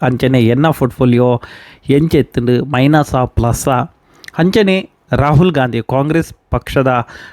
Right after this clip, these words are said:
ರಾಹುಲ್ ಗಾಂಧಿ, ಬಿ ಜೆ ಪಿದ ಅಮಿತ್ ಶಾ,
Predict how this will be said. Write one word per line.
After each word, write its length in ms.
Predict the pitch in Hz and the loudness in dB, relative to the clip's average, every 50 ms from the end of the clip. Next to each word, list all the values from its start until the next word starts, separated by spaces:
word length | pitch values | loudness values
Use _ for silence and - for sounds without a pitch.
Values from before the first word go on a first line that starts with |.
| - - | -10 -6
ರಾಹುಲ್ 520 | - 113 131 123 131 143 160 160 156 156 139 | -2 0 0 2 2 2 2 2 2 2 0
ಗಾಂಧಿ, 440 | 117 131 127 117 117 120 127 143 _ _ _ _ _ _ _ _ _ _ _ - - _ _ _ _ _ _ 123 | 0 -2 -2 -2 -2 -4 -4 -4 _ _ _ _ _ _ _ _ _ _ _ -20 -20 _ _ _ _ _ _ 0
ಬಿ 180 | 120 170 220 | 2 4 4
ಜೆ 160 | 214 185 202 185 | 4 4 2 0
ಪಿದ 220 | 156 - 139 131 | 2 0 0 0
ಅಮಿತ್ 560 | 139 143 143 - _ _ 135 139 147 160 156 | 0 -2 -2 -4 _ _ -2 0 0 0 0
ಶಾ, 480 | - - - 156 139 135 135 151 233 | 0 -2 -2 0 0 -2 -2 -4 -6